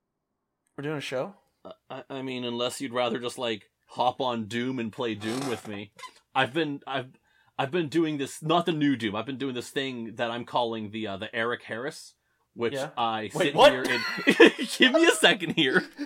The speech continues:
Speaker 1: <laughs> I'm sorry,
Speaker 2: I've
Speaker 1: what?
Speaker 2: been do-, <laughs> I've been doing this thing, actually, I think, I feel like this is a thing and I started years and years ago, and it was called the Eric Harris, where you play Doom and listen to K M F D M,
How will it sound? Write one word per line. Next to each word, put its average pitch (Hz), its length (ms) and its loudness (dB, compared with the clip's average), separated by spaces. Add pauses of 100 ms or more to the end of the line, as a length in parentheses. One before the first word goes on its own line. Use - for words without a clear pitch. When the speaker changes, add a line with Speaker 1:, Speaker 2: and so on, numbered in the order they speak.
(140)
Speaker 1:
<laughs> - 380 10
I'm - 140 10
sorry, 571 320 12
Speaker 2:
I've - 20 10
Speaker 1:
what? - 200 12
Speaker 2:
been 240 120 2
do-, 381 160 4
<laughs> - 80 4
I've - 180 10
been 254 180 4
doing 214 280 2
this 262 220 -6
thing, 147 320 2
actually, 185 280 2
I 143 40 2
think, 247 320 -2 (680)
I 170 100 4
feel 214 260 -2
like 277 140 0
this 208 120 -4
is 185 60 -6
a 165 80 2
thing 135 340 -2 (340)
and 117 160 -2
I 101 480 0
started 98 480 -4
years 107 560 -4
and 110 120 -6
years 104 220 -6
ago, 98 400 -8 (400)
and 131 100 -2
it 143 60 -2
was 135 140 -6
called 131 360 -4
the 127 160 -6
Eric 127 320 -6
Harris, 123 460 -4
where 113 140 0
you 113 240 -4
play 135 360 -2
Doom 123 360 -6
and 123 100 -6
listen 120 240 -6
to 123 80 -4
K 113 220 -6
M 113 100 -4
F 113 160 -6
D 107 180 -6
M, 120 200 -10